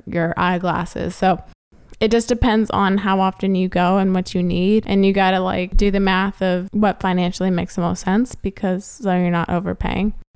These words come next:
Health insurance. If you want dental insurance, be sure you're not signing up for a dental discount plan. Same with vision insurance or a vision kind of discount plan. Vision insurance and dental insurance is really easy to shop around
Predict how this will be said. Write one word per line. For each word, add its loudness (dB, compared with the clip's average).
Health 0
insurance. 0
If -2
you 2
want 2
dental 0
insurance, -2
be 0
sure 2
you're 4
not 0
signing 2
up -2
for 2
a 2
dental 0
discount -2
plan. 2
Same 0
with 0
vision 0
insurance 2
or 2
a 2
vision 0
kind -2
of -2
discount -2
plan. 2
Vision 2
insurance 0
and 4
dental 0
insurance 0
is -10
really 0
easy 0
to -4
shop -4
around 0